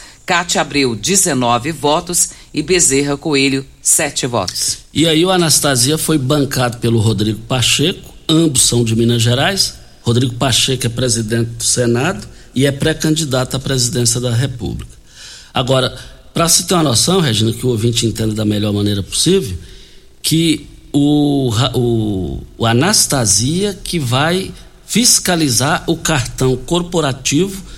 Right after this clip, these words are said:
Speaker 2: do presidente Jair Bolsonaro e de filhos, porque todo presidente é eleito, ele tem um cartão pra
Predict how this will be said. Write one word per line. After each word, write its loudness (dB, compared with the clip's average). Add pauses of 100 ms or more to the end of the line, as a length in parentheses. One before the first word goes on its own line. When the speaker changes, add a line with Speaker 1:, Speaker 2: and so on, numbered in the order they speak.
(200)
Speaker 2:
do 2
presidente 0
Jair 2
Bolsonaro 0 (140)
e 0
de -2
filhos, 0
porque -6
todo -2
presidente 0
é 0
eleito, -2 (260)
ele -2
tem 0
um 2
cartão -2
pra -2